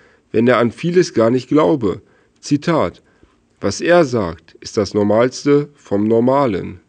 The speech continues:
so Meurer. "Jeder glaubt etwas, keiner glaubt an alles", laut Pfarrer Meurer. Für ihn, also Pfarrer Meurer, für ihn selbst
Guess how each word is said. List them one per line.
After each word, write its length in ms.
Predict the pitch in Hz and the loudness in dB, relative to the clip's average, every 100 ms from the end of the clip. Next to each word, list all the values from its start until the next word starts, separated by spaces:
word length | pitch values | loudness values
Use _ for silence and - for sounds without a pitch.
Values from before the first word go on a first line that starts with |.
| - | -12
so 380 | 113 127 143 143 | 0 2 2 0
Meurer. 600 | 127 131 151 127 87 - _ _ _ _ _ _ _ _ _ - | 0 2 4 2 -4 -8 _ _ _ _ _ _ _ _ _ -8
"Jeder 340 | 143 220 214 | -2 2 2
glaubt 320 | 165 196 208 | 4 2 2
etwas, 600 | 156 143 156 156 156 - - _ _ _ | 0 0 2 0 0 -8 -20 _ _ _
keiner 240 | 120 131 | 0 2
glaubt 260 | 127 127 131 | 4 2 2
an 140 | 156 | 0
alles", 500 | - 170 131 87 - - _ _ _ _ _ _ | 0 2 2 0 -6 -20 _ _ _ _ _ _
laut 380 | 95 98 110 - | -2 -2 -2 -6
Pfarrer 340 | - 127 135 | -6 -2 0
Meurer. 420 | 135 143 127 87 82 _ _ _ _ | 2 2 0 -4 -8 _ _ _ _
Für 260 | _ - 139 | _ 0 0
ihn, 520 | 151 208 208 127 95 - | 2 0 2 0 -2 -10
also 540 | - 92 92 101 98 104 _ _ _ _ | -6 -4 -2 -2 -2 -8 _ _ _ _
Pfarrer 260 | - 104 104 | -8 -4 -2
Meurer, 540 | 98 95 107 135 147 156 _ _ _ | -2 -2 -2 -2 -6 -8 _ _ _
für 220 | - 127 - | -8 -8 -6
ihn 260 | 165 170 | -4 -2
selbst 600 | 117 123 131 131 - - | 2 4 4 2 -4 -20